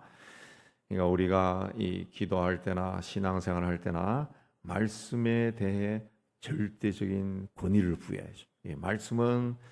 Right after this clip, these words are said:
누가 말한 그 말이 아니라 존재입니다. 존재.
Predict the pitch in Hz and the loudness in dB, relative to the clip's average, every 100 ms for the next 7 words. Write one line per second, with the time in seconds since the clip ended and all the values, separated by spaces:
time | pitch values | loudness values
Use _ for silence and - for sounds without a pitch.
0 | - - - _ _ - 104 113 117 113 | -20 -20 -20 _ _ -6 2 4 6 4
1 | 92 104 110 113 113 110 117 92 85 120 | 0 0 0 0 -2 -2 -2 -2 -4 -4
2 | 101 113 92 95 107 131 147 - _ _ | -2 0 0 0 0 0 -4 -10 _ _
3 | _ _ - - 107 104 110 113 90 85 | _ _ -14 -8 -4 0 0 0 -2 -6
4 | - - 85 85 78 76 92 | -12 -12 -8 -8 -6 -6 -8